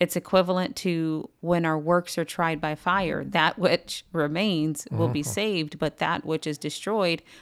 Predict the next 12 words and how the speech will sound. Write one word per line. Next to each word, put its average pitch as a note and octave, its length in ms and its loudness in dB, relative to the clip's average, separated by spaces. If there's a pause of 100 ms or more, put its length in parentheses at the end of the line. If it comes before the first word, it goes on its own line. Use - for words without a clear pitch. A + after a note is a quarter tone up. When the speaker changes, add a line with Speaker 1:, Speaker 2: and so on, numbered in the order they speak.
(120)
Speaker 1:
we'll E3+ 220 2
suffer E3 400 -2
loss D#3 400 0
over. C#3 480 -6 (420)
And E3 320 4
the D#3+ 200 2
difference F#3 600 0
is D3 400 -2 (100)
one F3 300 2
of G#3+ 140 0
these D#3+ 280 -2
is C#3+ 220 -4